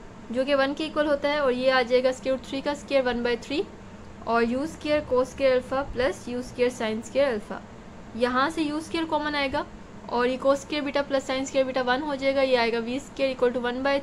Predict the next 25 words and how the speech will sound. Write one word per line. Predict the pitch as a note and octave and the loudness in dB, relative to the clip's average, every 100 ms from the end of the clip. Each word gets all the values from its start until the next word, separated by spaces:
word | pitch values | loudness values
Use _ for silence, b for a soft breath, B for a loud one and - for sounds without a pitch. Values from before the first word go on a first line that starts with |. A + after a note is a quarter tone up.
| - | -2
three, | B3+ C4 B B B B - | -6 -6 B B B B -6
यू | A#3 C4+ | -4 -2
स्क्वायर | C#4 C#4+ C#4+ | -2 0 2
कॉमन | C4+ C4 C4+ | 2 0 0
लेंगे | C4 C4 C4+ C#4+ - - - - - - | 0 2 0 0 -10 -16 -18 -16 -10 -2
और | A#3 A#3 A#3 A#3 A#3 A#3 - - - - - - - | 2 4 4 2 0 -2 -6 -12 -14 -16 -16 -16 -8
ये | A#3 | -4
अंदर | B3 C4 | 2 4
आ | C4 | 4
जाएगा | A#3+ B3+ B3+ | 4 4 4
वन | B3 B3 | 2 2
बाई | B3+ C4 | 2 2
थ्री | - B3+ B3+ | -2 -4 0
cos | A#3+ B3 | 0 0
स्क्वायर | C#4 C4 | 2 2
अल्फा | B3 C4 - - - - - - - B3 | 2 -2 -4 -8 -16 -16 -18 -16 -8 -2
प्लस | A#3+ B3 | -2 -2
sin | A3+ G#3+ | -4 -4
स्क्वायर | G#3 G#3 G#3+ | -4 -6 -6
अल्फा। | A3 - - - - - - - - - - - - - - - - - - - - - - - | -8 -12 -12 -14 -16 -16 -18 -18 -18 -18 -16 -16 -16 -16 -16 -16 -16 -18 -16 -16 -16 -16 -16 -12
But | A3+ | -2
as | B3 B3+ D#4+ | 0 0 0
you | D#4 | 2
know | C#4+ F4 | 2 4
that | E4 E4 | 2 0